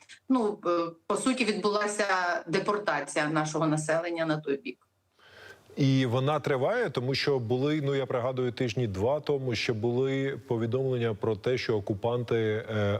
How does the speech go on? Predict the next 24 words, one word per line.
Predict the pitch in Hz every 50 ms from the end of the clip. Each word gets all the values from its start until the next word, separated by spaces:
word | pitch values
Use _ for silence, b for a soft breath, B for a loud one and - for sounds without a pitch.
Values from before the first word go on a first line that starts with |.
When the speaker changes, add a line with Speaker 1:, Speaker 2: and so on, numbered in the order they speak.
| - -
Speaker 2:
вивозять | - 101 117 123 113 123 143 139 123 104 92 98 87 - -
людей, | 110 107 101 98 131 151 170 170 165
насильно | 131 110 101 - - - 160 180 175 165 160
вивозять, | 143 139 147 139 139 151 151 151 135 123 135 120 - -
називаючи | 107 92 95 92 98 117 123 120 117 110 98 - - 101
це | - - 123 127 -
евакуацією. | 120 104 107 104 - - 123 117 107 95 85 - - - 185 185
Speaker 1:
Я | 202 202
вас | 196 202 202 202 - -
не | 202 196
чую. | 196 - - 196 185 175 - 160 147 147 156 - B B B B B B B B _ -
Speaker 2:
Е, | 127 127 127 127 127 127 135 - - 135
чи | - - 160 151
триває | - 165 170 160 170 202 208 208 202 180 165 151
ця | - - - 165 170 175 170 151
депортація, | 123 104 101 156 160 - 165 156 143 - 185 190 208 202 - - 160 143 135
Speaker 1:
Не | 135 -
Speaker 2:
яку | 190 170 165
Speaker 1:
чую. | - 240 226 214 202 185 180 175 175 - -
Speaker 2:
окупанти | 151 135 - - 139 127 - 160 - - 165
Speaker 1:
Щось | -
із | 247 233 - -
зв'язком. | 202 220 233 233 233 - - - - 202 190 185 185 185 180 180 B B B B B B B _ _ -
Speaker 2:
Е, | 123 120 120 117 117 117 113